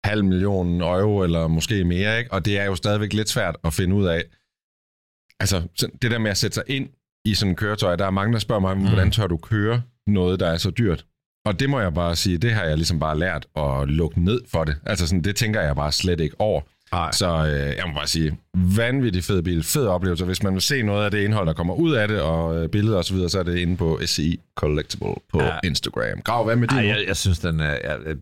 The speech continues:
Speaker 2: jeg
Speaker 1: Jamen, er den ikke bare fed?
Speaker 2: Og jeg
Speaker 1: Den
Speaker 2: har,
Speaker 1: er
Speaker 2: jeg har
Speaker 1: simpelthen så
Speaker 2: aldrig
Speaker 1: fed.
Speaker 2: kørt en, øh, sådan en gammel R S'er.
Speaker 1: Jamen, du har kørt en gammel ni elleve, ikke?
Speaker 2: Jo, jo, jo, jo.
Speaker 1: Ja,
Speaker 2: Men
Speaker 1: og
Speaker 2: det
Speaker 1: det er jo
Speaker 2: synes jeg var
Speaker 1: cirka det.
Speaker 2: ligesom at køre en gammel bil.
Speaker 1: Jamen,
Speaker 2: Altså,
Speaker 1: det,
Speaker 2: og
Speaker 1: og
Speaker 2: det
Speaker 1: det
Speaker 2: bliver
Speaker 1: er det.
Speaker 2: aldrig, det bliver aldrig
Speaker 1: Nej.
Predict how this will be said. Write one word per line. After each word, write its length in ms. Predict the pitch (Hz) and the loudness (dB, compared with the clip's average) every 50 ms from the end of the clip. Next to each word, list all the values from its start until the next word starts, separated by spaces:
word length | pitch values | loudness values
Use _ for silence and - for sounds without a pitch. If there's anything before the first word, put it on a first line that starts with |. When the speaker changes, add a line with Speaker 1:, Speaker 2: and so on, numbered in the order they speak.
| - - | -6 -4
Speaker 2:
jeg 500 | 78 80 73 73 76 76 71 71 69 69 71 - | -4 -2 -2 -4 -4 -6 -6 -8 -8 -8 -4 -2
Speaker 1:
Jamen, 120 | 135 117 | 0 0
er 40 | - | 0
den 80 | 107 | 0
ikke 120 | 117 139 139 | -2 0 0
bare 160 | 143 127 120 | -2 -2 0
fed? 160 | 131 147 139 127 - _ _ _ _ _ _ - | 0 0 0 -2 -4 _ _ _ _ _ _ -2
Speaker 2:
Og 180 | 107 107 110 | 0 2 2
jeg 40 | 107 | 2
Speaker 1:
Den 60 | 98 101 | 2 2
Speaker 2:
har, 60 | 107 | 2
Speaker 1:
er 40 | - | 0
Speaker 2:
jeg 80 | 117 113 | 2 2
har 280 | - 170 147 - - 120 | 2 2 2 2 2 2
Speaker 1:
simpelthen 20 | |
så 60 | 135 | 2
Speaker 2:
aldrig 80 | 143 151 | 2 2
Speaker 1:
fed. 160 | 147 143 123 | 2 2 2
Speaker 2:
kørt 120 | 110 101 | 2 2
en, 160 | 101 101 92 90 | 2 2 2 2
øh, 340 | 90 85 82 80 78 78 | 2 2 0 0 0 0
sådan 240 | 76 - 104 98 95 | -2 0 0 0 0
en 40 | 90 | 0
gammel 360 | 92 87 87 95 101 104 101 - | 0 -2 -2 -2 -2 -2 -2 -2
R 340 | 92 95 92 95 85 85 85 | -2 -2 -2 -2 -2 -2 -2
S'er. 200 | 76 101 95 87 - - | -2 -2 -4 -4 -4 -2
Speaker 1:
Jamen, 120 | 120 107 | 0 2
du 60 | 98 | 2
har 60 | 104 92 | 2 2
kørt 200 | - 156 151 127 | 0 0 0 0
en 60 | 110 | 0
gammel 220 | 98 98 110 127 123 | 0 0 0 0 2
ni 80 | 107 | 2
elleve, 220 | 85 85 92 117 143 | 2 2 2 2 0
ikke? 120 | 160 160 - - _ _ _ _ - | 0 -2 -4 -10 _ _ _ _ 0
Speaker 2:
Jo, 120 | 135 151 | 0 2
jo, 160 | 151 107 98 | 2 2 2
jo, 120 | 95 90 87 | 2 2 2
jo. 60 | 85 | 2
Speaker 1:
Ja, 140 | - - - - - | 0 -2 -4 -4 -2
Speaker 2:
Men 160 | 101 98 90 | -2 0 2
Speaker 1:
og 60 | 104 | 2
Speaker 2:
det 80 | 120 120 | 2 2
Speaker 1:
det 60 | 120 | 2
er 40 | 113 | 2
jo 80 | - | 2
Speaker 2:
synes 80 | 101 - | 2 2
jeg 60 | 127 104 | 2 2
var 40 | 98 | 2
Speaker 1:
cirka 60 | 98 | 2
det. 80 | 90 78 | 2 2
Speaker 2:
ligesom 220 | - 92 107 101 | 2 0 0 -2
at 80 | 87 82 | -2 -2
køre 180 | - 104 98 | 0 -2 0
en 60 | 95 | -2
gammel 260 | 80 82 76 80 80 71 | -2 -2 0 0 0 0
bil. 240 | 71 76 62 - - _ _ - | -2 -4 -8 -8 -14 _ _ -4
Speaker 1:
Jamen, 120 | - 127 131 | 0 0 2
Speaker 2:
Altså, 160 | 139 131 120 | 2 2 2
Speaker 1:
det, 60 | 107 | 0
Speaker 2:
og 60 | 85 71 | 0 0
Speaker 1:
og 140 | 110 104 - | -2 0 2
Speaker 2:
det 100 | 123 123 | 2 2
Speaker 1:
det 80 | 107 - | 2 2
Speaker 2:
bliver 160 | 131 131 147 | 2 0 0
Speaker 1:
er 80 | 160 | 0
det. 60 | 185 190 | 0 0
Speaker 2:
aldrig, 300 | 170 - 151 123 101 - | 2 2 0 0 0 0
det 80 | 117 98 | -2 -2
bliver 180 | 101 117 101 | 0 0 0
aldrig 400 | 62 98 113 120 127 127 104 92 | 0 0 -2 0 0 0 0 0
Speaker 1:
Nej. 240 | 82 - 135 123 - | 0 0 -2 -4 -6